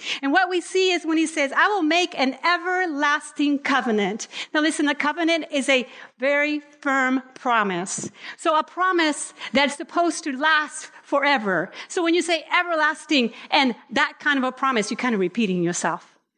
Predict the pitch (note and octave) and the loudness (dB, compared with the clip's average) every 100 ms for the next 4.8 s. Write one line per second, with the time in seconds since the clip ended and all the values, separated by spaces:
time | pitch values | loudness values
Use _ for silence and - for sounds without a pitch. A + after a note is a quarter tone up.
0 | _ - - G4+ G#4 - F#4 E4+ E4 E4 | _ -8 0 2 2 2 0 2 2 0
1 | - D#4+ - D4 C#4 A#3+ D#4 B3+ C4 C#4 | 0 0 0 0 0 0 0 0 0 0
2 | C#4+ C#4+ B3+ A#3 A3 - - - - _ | 0 0 0 0 -2 -12 -16 -16 -18 _
3 | - A#3+ C#4+ D4+ D#4 D4+ - - F4+ F#4 | -12 -2 2 4 2 -4 -16 -2 2 2
4 | F#4 - F4+ D4+ C#4+ A#3 F3+ | 0 -2 0 2 2 2 0